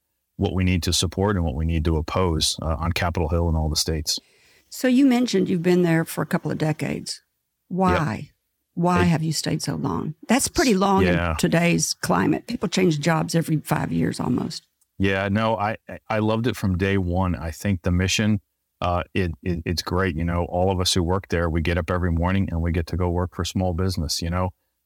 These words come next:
Speaker 1: even if you're having a bad day, bad week, or bad month, you're,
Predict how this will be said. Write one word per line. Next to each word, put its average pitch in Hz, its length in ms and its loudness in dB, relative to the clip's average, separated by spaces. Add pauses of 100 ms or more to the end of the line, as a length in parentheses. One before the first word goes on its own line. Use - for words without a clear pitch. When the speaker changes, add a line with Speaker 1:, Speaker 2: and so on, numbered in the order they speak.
Speaker 1:
even 101 160 2
if 98 120 -4
you're 98 100 2
having 98 180 0
a 87 40 -2
bad 92 300 0
day, 92 220 0
bad 90 240 0
week, 90 220 -2
or 90 60 0
bad 87 220 0
month, 92 380 -2
you're, 92 120 -2